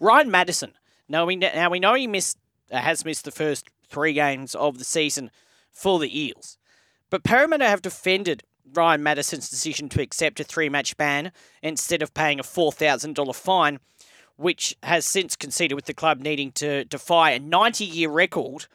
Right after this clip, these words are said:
unless they avenge last year's grand final loss to the Eels. Now, Madison, who is paid around six hundred thousand dollars a year, defended his decision at the time, with the club's appeal of a one-day time frame to enter his plea dismissed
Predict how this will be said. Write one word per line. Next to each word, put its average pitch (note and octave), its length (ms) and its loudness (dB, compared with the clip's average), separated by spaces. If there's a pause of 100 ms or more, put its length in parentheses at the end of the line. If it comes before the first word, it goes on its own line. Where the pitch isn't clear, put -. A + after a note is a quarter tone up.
(300)
unless D3+ 380 -4
they D3 160 4
avenge C#3 320 -2
last D3+ 300 2
year's C#3+ 160 -6
grand C#3+ 260 0
final C#3+ 280 -2
loss C#3 280 0 (280)
to D3 280 -2
the B2 260 -4
Eels. F3+ 320 0 (800)
Now, E3+ 160 2
Madison, F#3 580 0 (380)
who F#3 100 -2
is F#3+ 120 0
paid F3+ 280 2
around E3+ 300 2
six - 280 -4
hundred A3+ 240 0
thousand E3+ 360 2
dollars D3+ 260 -2
a B2+ 40 -8
year, C3+ 380 -2 (400)
defended B3 460 0
his A3+ 140 0
decision E3+ 360 -4
at C3+ 80 -10
the - 60 -10
time, D3 580 -2 (200)
with E3 180 -4
the F3 80 -4
club's A3+ 640 0
appeal E3+ 440 0
of C#3+ 120 -2
a C#3+ 80 -2
one-day D#3 480 2
time D#3+ 340 -4
frame C#3+ 300 -4
to C#3 120 -8
enter E3 280 -6
his C3+ 140 -4
plea D#3+ 240 -4
dismissed E3 500 -2